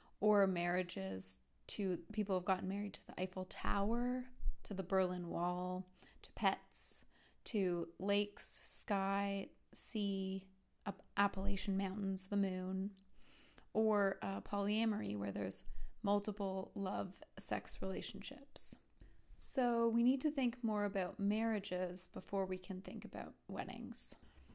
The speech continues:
Brake writes, "What interests me about these subversive weddings is that the brides slash grooms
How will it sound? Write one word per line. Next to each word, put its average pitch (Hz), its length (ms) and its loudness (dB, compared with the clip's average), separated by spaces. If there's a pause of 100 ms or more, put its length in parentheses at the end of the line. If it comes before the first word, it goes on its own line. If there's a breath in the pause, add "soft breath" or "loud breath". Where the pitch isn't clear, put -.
(360 loud breath)
Brake 247 380 2
writes, 226 520 -2
"What 240 220 0
interests 330 480 2
me 226 180 2
about 202 280 -2
these 190 240 -2
subversive 220 680 -2
weddings 170 540 -6
is 185 140 -4
that 202 200 -4
the 202 60 -2
brides 202 640 -2
slash 190 400 -2
grooms 180 840 -4